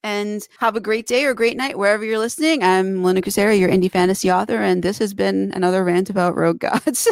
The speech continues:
<laughs> There'll probably be another one before the year ends. But hopefully it'll be less of a rant and more of a, like, more complimentary, not so much complaining.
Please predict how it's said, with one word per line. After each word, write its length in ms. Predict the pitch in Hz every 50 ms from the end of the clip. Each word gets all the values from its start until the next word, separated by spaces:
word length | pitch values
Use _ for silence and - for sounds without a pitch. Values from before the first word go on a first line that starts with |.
| - _
<laughs> 140 | _ _ -
There'll 160 | - 190 190
probably 260 | - 185 196 196 196
be 160 | 190 202 202 196
another 300 | 190 190 185 180 175 170
one 360 | 160 156 165 175 175 170 _ _
before 680 | - 156 160 - - 170 165 160 160 160 160 160 165 - _ _ _ _ _ _ _ -
the 80 | 190 175
year 280 | 170 165 165 160 156
ends. 640 | 147 156 156 151 151 156 160 160 - - - - _ _ _
But 100 | - -
hopefully 340 | - 180 - - 214 208 202
it'll 140 | 190 180 175
be 340 | 175 185 175 170 170 175 - _ _ _ _ _ -
less 240 | - 165 185 - 196
of 100 | 170 180
a 80 | 175
rant 420 | 160 165 160 160 156 151 151 - -
and 220 | - 160 156 160
more 240 | 156 156 151 151 151
of 140 | 156 151 165
a, 220 | 160 147 143 143
like, 460 | 143 139 131 127 120 120 - - - _ _ -
more 180 | 214 254 269
complimentary, 880 | - - 190 180 165 175 185 196 196 202 202 - 220 226 226 233 240 - _ _ - 294
not 180 | - 175 196
so 120 | - - 202
much 200 | 185 175 - -
complaining. 600 | - 175 170 - - 165 170 175 175 175 175 175